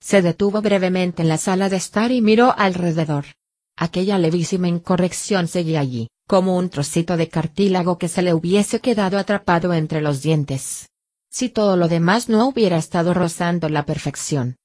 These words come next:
no le habría molestado. Pero hay cosas que no pueden hacerse deprisa y corriendo. Auri lo sabía muy bien. Además, necesitaba arreglar el espejo antes de que ninguna otra cosa. Eso implicaba taparlo.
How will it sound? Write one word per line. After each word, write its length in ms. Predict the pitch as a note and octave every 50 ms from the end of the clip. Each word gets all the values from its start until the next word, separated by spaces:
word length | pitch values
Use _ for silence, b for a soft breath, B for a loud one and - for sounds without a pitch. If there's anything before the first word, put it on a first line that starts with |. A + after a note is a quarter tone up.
| _ -
no 200 | - F3 E3+ E3
le 120 | E3 E3
habría 320 | D#3 D#3 E3 E3+ F3 F#3 F3
molestado. 720 | E3 D#3+ D3+ D3+ D3+ D3+ - - D3 A#2+ A#2+ A#2+ A#2+ C3 - _ _ _ _ _ _ _ _ _ _ _ _ -
Pero 260 | - G3+ F#3 F#3 F3
hay 180 | E3+ F3 G#3+ -
cosas 420 | - E3+ F3 - - F#3+ F3+ -
que 120 | - G3
no 180 | F#3 F#3 F3+ F3
pueden 340 | - F3 E3+ E3 F3 E3+ D#3+
hacerse 440 | D#3 - - G3+ G#3 - - A3+ G3+
deprisa 460 | G#3 G3+ - G3 G3 F3+ - - G3+
y 60 | G3
corriendo. 540 | - E3 D#3+ D#3 D#3 C#3+ C#3 C3 C3+ C3+ C#3 _ _ _ _ _ _ _ -
Auri 340 | - G#3+ A3 A3 G#3 G3 G3
lo 140 | F3+ E3+ E3
sabía 340 | - G3 F3 F3 G3 G3+ G#3
muy 240 | G#3+ A#3 A#3 A3
bien. 260 | F3 F3 D#3 C#3+ C#3+ - _ _ _ _ _ _ _ -
Además, 680 | - G3+ F#3+ G3 G3 G3 G3 G3 G#3 G#3+ - - - _ _ _ -
necesitaba 760 | - A3 A3 G#3 - - A3 G3+ - G#3 - - F#3+ F3 F3 D#3+
arreglar 400 | D#3 D#3+ D3+ E3 E3+ F3 E3+ F3
el 140 | E3+ E3 E3
espejo 500 | D3+ - - G#3+ A3 G#3+ - - G#3 F3
antes 260 | D#3+ D#3 D#3 E3 D3+
de 100 | E3 D#3
que 120 | - E3
ninguna 580 | E3 E3 D#3+ D#3+ D#3+ - G3+ G3+ G3 F3+ E3+ D#3
otra 240 | D#3 - - E3 D#3
cosa. 420 | - E3 E3 - - - C#3+ - _ _ _ _ _ _ _ _
Eso 280 | - A3 A3+ A3 - F#3+
implicaba 520 | F3 E3+ E3+ F#3 E3+ - F3+ E3+ F3 F3+
taparlo. 580 | - E3 D3+ - D3 C#3+ - C#3 B2+ B2+ C3+